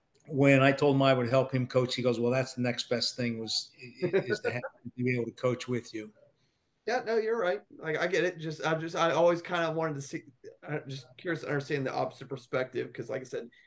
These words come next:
Speaker 2: you hear a lot of the other, the son who's worked for the dad or be able to coach against dad or coach with dad. Like, just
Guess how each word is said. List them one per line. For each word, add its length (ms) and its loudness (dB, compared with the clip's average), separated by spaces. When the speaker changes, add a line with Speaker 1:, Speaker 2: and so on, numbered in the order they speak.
Speaker 2:
you 120 -6
hear 240 2
a 40 2
lot 240 4
of 280 0
the 160 2
other, 520 2
the 80 -14
son 380 2
who's 520 -4
worked 240 4
for 100 -4
the 80 2
dad 380 4
or 100 -4
be 140 0
able 140 -2
to 60 -6
coach 260 0
against 300 -2
dad 320 2
or 80 -6
coach 240 -4
with 200 -6
dad. 320 -2
Like, 260 -2
just 440 0